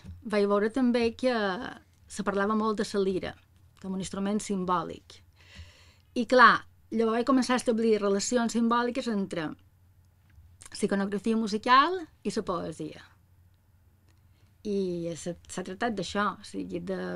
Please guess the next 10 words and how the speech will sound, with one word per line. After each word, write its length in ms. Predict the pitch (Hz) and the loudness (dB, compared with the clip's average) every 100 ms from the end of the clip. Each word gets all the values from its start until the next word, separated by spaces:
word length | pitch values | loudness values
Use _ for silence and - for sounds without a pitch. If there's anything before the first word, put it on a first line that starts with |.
| 175 - - 190 | -10 -16 -12 -6
iconografia 480 | 190 190 190 202 | -4 -4 -2 -2
musical, 720 | 196 190 190 220 240 269 285 220 | -2 -4 0 6 8 8 6 -2
poesia, 480 | 190 185 190 226 | -2 -2 -2 0
música 380 | 208 214 220 226 | 0 -2 -2 -2
i 40 | 208 | -2
relació 300 | 185 170 190 | -2 -4 -6
simbòlica 540 | 208 190 185 180 190 | -4 -2 0 -2 -4
entre 140 | 185 170 | -6 -6
tots 220 | 175 175 | -8 -8
aquests 340 | 165 165 - | -6 -6 -8